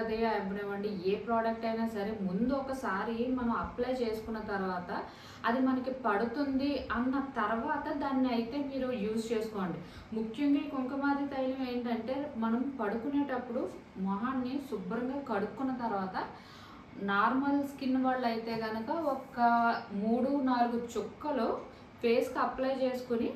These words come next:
పడుకుని పోవచ్చు. ఒకవేళ జిడ్డుగా ఉందిరా చిరాకు అనుకుంటే కనుక ఒక వన్ అవర్, టూ అవర్స్ ఉంచి కడిగేసుకోవాలి. నెక్స్ట్ ఆయిలీ స్కిన్ వాళ్ళు ఏంటంటే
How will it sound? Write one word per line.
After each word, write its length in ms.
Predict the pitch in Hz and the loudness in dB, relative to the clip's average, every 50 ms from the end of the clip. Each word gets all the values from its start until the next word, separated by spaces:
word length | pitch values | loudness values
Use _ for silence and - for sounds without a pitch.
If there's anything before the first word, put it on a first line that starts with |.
| - - - - - - - - - | -6 -12 -16 -18 -20 -18 -8 0 4
పడుకుని 360 | 233 226 226 226 262 262 254 262 | 4 4 4 4 4 2 4 4
పోవచ్చు. 320 | 247 240 233 226 - 302 339 - | 4 2 2 0 0 -2 -2 -2
ఒకవేళ 320 | - 269 254 254 254 254 240 226 - | -2 0 2 2 2 2 2 0 0
జిడ్డుగా 380 | 233 - - 254 262 277 294 294 294 294 | 0 0 0 -2 0 0 0 0 2 4
ఉందిరా 320 | 285 277 269 277 269 277 277 269 - | 4 4 4 2 2 0 0 -2 -2
చిరాకు 360 | 262 240 240 247 254 254 262 269 262 | -2 0 2 2 2 0 0 0 0
అనుకుంటే 380 | 254 247 233 254 247 240 254 240 247 | 0 0 0 -2 -4 -4 -4 -4 -4
కనుక 200 | 247 247 254 - 403 - | -4 -4 -2 -2 -2 -2
ఒక 100 | - 285 - 247 | -2 -2 -2 -2
వన్ 180 | 254 247 247 247 247 | -2 -2 -2 -2 0
అవర్, 180 | 247 262 269 262 - | 0 0 0 -2 -2
టూ 60 | 269 262 247 233 | 0 0 2 2
అవర్స్ 240 | 233 240 262 269 - 254 | 2 2 0 -2 -2 0
ఉంచి 160 | 240 233 - - - | 0 0 0 0 0
కడిగేసుకోవాలి. 720 | - 226 220 220 226 226 226 - 220 202 175 165 151 - - - - - - - - - 226 | 0 0 2 2 0 0 0 0 0 0 0 0 -2 -4 -8 -10 -14 -18 -18 -14 -6 -4 -2
నెక్స్ట్ 280 | 269 - - - - - - - 208 214 | -2 -2 -4 -4 -2 -2 0 2 2 4
ఆయిలీ 300 | 220 233 269 285 320 381 370 - | 4 4 4 4 4 2 2 2
స్కిన్ 280 | - 330 330 330 320 320 | -2 -2 -2 0 0 0
వాళ్ళు 180 | 320 311 294 285 269 | -2 -2 -2 -2 -2
ఏంటంటే 440 | 262 269 262 269 262 240 233 240 | -2 -2 0 0 0 0 0 0